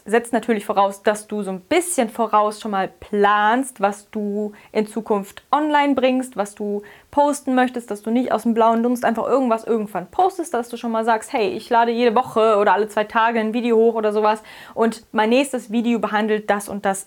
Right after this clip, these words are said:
Thema. Dann denken deine Zuschauer vielleicht, oh, das interessiert mich, das ist eine coole Sache, das will ich auf keinen Fall verpassen, da drücke ich doch schon mal den Abonnieren-Button, wenn ich das noch nicht getan habe. Das mache ich zum Beispiel <laughs> nicht,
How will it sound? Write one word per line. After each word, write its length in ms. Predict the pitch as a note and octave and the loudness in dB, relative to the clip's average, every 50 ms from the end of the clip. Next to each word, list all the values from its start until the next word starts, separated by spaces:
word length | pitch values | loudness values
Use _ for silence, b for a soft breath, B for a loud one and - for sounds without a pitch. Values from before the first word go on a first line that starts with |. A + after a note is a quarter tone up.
| - - - | -16 -18 -10
Thema. 340 | - - G#3 G3+ F3 D#3 - | -6 -2 -2 -2 -2 -2 -2
Dann 120 | - C4 | 0 2
denken 180 | C#4+ E4+ C4+ C4+ | 2 2 2 0
deine 200 | D#4+ D#4 D#4 D4+ | -2 -4 -4 -2
Zuschauer 400 | - G#4 A4 G#4+ F#4+ F#4 F4+ F4+ | 0 0 2 4 4 4 4 4
vielleicht, 320 | F4+ F4 E4+ E4 E4+ - - | 4 0 -2 -2 -4 -2 0
oh, 220 | A4+ F#4+ C4 G3 | 2 2 2 0
das 220 | - G#3+ G3+ - - | -4 -10 -12 -10 -10
interessiert 560 | B3 A#3+ - - - - - G4+ G4+ G4 - | -10 -10 -10 -14 -18 -12 -8 -8 -8 -8 -8
mich, 280 | F#3+ F3 - - - _ | -12 -12 -14 -18 -20 _
das 240 | - F4+ F4+ - - | -6 -6 -6 -6 -8
ist 240 | - F4+ F4 - - | -10 -10 -8 -6 -6
eine 420 | D#4 D4+ C#4+ D4 C#4+ C#4 C#4 C#4+ C#4 - _ | -4 -4 -2 0 0 0 0 -2 -6 -10 _
coole 260 | - G4 F4 E4 B3 | 0 0 2 2 2
Sache, 180 | A#3 A#3 - G3 | 0 -2 -2 -6
das 140 | - G#3+ | -6 -2
will 100 | A#3+ C4+ | -2 -2
ich 120 | C4 A#3+ - | -2 -2 -6
auf 120 | - - | -8 -4
keinen 220 | - F#4 F4 E4 - | -2 -2 -2 -2 0
Fall 180 | - D#4+ D4+ D4 | 2 2 2 4
verpassen, 540 | - D4+ B3+ B3+ D#4+ C#4+ C#4+ - C4 A#3+ | 4 2 4 4 2 2 2 0 0 2
da 100 | A#3 A3+ | 2 2
drücke 280 | A3+ G#3+ A3+ C#4 - - | 2 0 -2 -4 -4 -4
ich 100 | A#3+ - | -4 -4
doch 140 | B3 A#3 - | -4 -4 -4
schon 160 | - A3 G#3+ | -6 -4 -2
mal 160 | G#3 G3+ G#3 | 0 0 0
den 140 | A3+ A#3 - | 0 -2 -2
Abonnieren-Button, 680 | B3 - D#4 D4+ C#4 C4+ A#3 G3 F3+ F3 - - F#3+ - | -2 -4 2 4 6 6 6 4 2 0 -2 -2 -8 -10
wenn 120 | F#3 E3+ | -10 -10
ich 100 | E3 E3+ | -10 -10
das 120 | F#3 - | -12 -12
noch 80 | - G3 | -10 -12
nicht 140 | F3 - _ | -12 -12 _
getan 400 | - - - F3+ E3+ - F3 - | -20 -20 -16 -12 -12 -12 -10 -10
habe. 300 | - - - G3+ - - B B B | -8 -8 -8 -8 -8 -12 B B B
Das 160 | B3 C#4 - | -2 0 0
mache 200 | C#4+ C4+ C#4 - | 0 -2 0 0
ich 200 | B3+ E4 E4 - | 0 0 -2 -4
zum 160 | - - B3 | -6 -2 0
Beispiel 420 | A#3+ B3 B3+ - - - A#3 A3 B3 - D#4 D4+ - | 0 0 0 -4 -6 -2 0 0 2 0 -2 -4 -2
<laughs> 240 | A3+ A3+ A3+ - - | -2 -4 -4 -2 -4
nicht, 420 | B3 C#4 F#4+ - - - - - | -2 0 0 -2 -4 -12 -20 -20